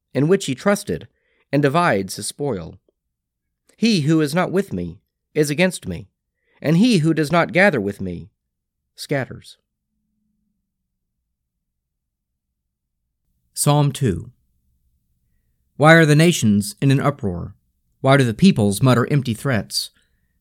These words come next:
Why do the kings of the earth rise up in revolt, and the princes plot together against the Lord and against his anointed? "Let us break their yoke," they say. "Let us cast off their bonds from us." He whose throne is in heaven is laughing.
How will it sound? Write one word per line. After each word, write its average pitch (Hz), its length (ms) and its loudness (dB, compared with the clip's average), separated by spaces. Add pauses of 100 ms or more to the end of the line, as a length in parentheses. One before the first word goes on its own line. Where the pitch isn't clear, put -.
(140)
Why 120 140 2
do 117 40 2
the 107 80 -2
kings 160 340 6
of 117 60 -6
the 131 140 2
earth 135 180 4
rise 131 240 4
up 151 200 2
in 139 80 2
revolt, 113 480 -2
and 117 180 0
the 107 60 0
princes 156 420 -2
plot - 300 -6
together 107 500 -4 (500)
against 151 340 2
the 156 80 2
Lord 156 300 4
and 113 120 2
against 135 380 0
his 127 140 -2
anointed? 143 460 -2 (800)
"Let 123 120 2
us 127 100 0
break 165 300 4
their 131 120 4
yoke," 156 300 2
they 104 100 0
say. 101 380 -4 (300)
"Let 107 120 0
us 104 100 -2
cast 143 300 2
off 143 180 0
their 135 120 2
bonds 151 320 2
from 101 200 -2
us." 90 360 -4 (540)
He 185 220 6
whose 156 220 6
throne 160 360 4
is 113 100 0
in 127 100 4
heaven 131 320 4
is 110 100 0
laughing. 131 500 0